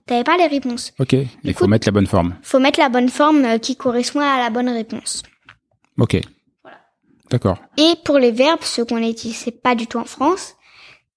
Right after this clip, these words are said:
Speaker 1: ici, ils appellent ça Socrative. Donc en fait, tu vas, euh, sur le site Socrative,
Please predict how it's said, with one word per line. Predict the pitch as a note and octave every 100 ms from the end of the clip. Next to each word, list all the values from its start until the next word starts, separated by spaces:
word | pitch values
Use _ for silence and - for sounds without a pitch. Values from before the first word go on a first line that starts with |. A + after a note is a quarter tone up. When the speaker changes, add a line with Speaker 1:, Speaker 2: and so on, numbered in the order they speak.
| _ -
Speaker 1:
ici, | C4+ E4+
ils | D#4+
appellent | C4+ B3+
ça | B3+ C#4+
Socrative. | - - F#4 - D#4+ D#4+ - B3 G#3 - - _ _ _ _ _ - - - - _
Donc | C4
en | C4
fait, | C#4+ D#4+
tu | - B3
vas, | A#3 A#3 B3
euh, | A#3 A3+
sur | - - A3+
le | A3
site | G#3+ A3+
Socrative, | - - - - C#4 F#4+ E4+